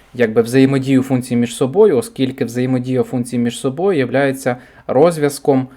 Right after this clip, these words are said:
а, відповідно тих питань чи відповідно тих процесів, які ці функції описують.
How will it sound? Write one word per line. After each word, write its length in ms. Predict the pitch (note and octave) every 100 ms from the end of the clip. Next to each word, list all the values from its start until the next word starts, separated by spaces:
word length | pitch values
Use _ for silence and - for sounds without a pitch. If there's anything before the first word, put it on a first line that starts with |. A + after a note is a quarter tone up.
| _ _ _ _ _ -
а, 480 | B2 B2 B2 A#2 A2+ - _ _ _ _ _ _ -
відповідно 840 | C3 C#3 - D3+ C3+ E3+ C#3+ C#3+
тих 520 | C3+ - D3 C3 C3+ -
питань 520 | B2 - D3 E3+ C#3+
чи 160 | -
відповідно 640 | A2+ - A#2+ B2+ C3+ A#2+ A2+
тих 340 | C3+ C3 -
процесів, 680 | G#2+ - C3+ F3 - A#2 G#2
які 340 | A2 A2+ D3+
ці 160 | - A#2+
функції 440 | C3+ C3 C3+ C3+
описують. 680 | D#3+ - A2 - F#2 -